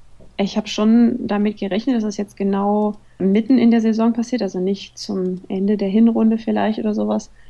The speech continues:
Da habe ich jetzt vielleicht nicht unbedingt mit gerechnet, das hat sich aber schon angedeutet. Also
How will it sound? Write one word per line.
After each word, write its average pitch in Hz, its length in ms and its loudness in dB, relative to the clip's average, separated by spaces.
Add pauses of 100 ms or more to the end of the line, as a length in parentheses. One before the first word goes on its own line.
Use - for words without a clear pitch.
Da 185 100 -2
habe 190 100 0
ich 208 100 -2
jetzt 220 120 -6
vielleicht 208 260 -2
nicht 247 160 0
unbedingt 262 380 2
mit 254 160 -2
gerechnet, 233 360 0
das 220 140 -2
hat 220 100 -8
sich 220 160 -2
aber 208 140 -2
schon 202 260 -4
angedeutet. 185 640 -2
Also 190 320 -4